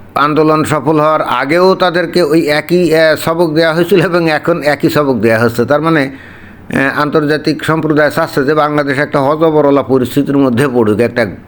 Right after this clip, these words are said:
মানে ভয়ঙ্কর বেজালের মধ্যে পড়ুক, এরকম মনে হচ্ছে না?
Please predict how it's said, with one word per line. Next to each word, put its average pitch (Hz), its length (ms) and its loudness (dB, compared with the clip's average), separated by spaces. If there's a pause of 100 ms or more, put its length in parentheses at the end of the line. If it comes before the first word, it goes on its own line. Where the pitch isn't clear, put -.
(120)
মানে 92 160 -6
ভয়ঙ্কর 135 540 0 (340)
বেজালের 147 420 2
মধ্যে 127 260 2
পড়ুক, 90 320 -2
এরকম 127 360 -2
মনে 139 200 0
হচ্ছে 165 280 0
না? 92 140 -2